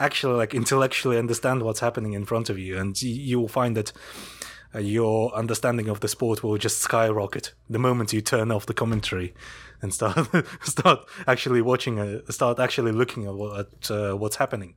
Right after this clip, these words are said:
And, uh, yeah, the, I think I've mentioned that, uh, prior in this episode, that the more you understand about M M A, the more, the less you enjoy it. And, uh, I th-, uh, th-, that sounds a bit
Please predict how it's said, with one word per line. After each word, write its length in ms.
And, 260
uh, 180
yeah, 160
the, 180
I 160
think 220
I've 160
mentioned 360
that, 340
uh, 300
prior 360
in 140
this 160
episode, 380
that 240
the 80
more 200
you 120
understand 400
about 320
M 100
M 100
A, 120
the 120
more, 260
the 120
less 240
you 120
enjoy 320
it. 140
And, 300
uh, 220
I 40
th-, 240
uh, 180
th-, 260
that 160
sounds 280
a 40
bit 220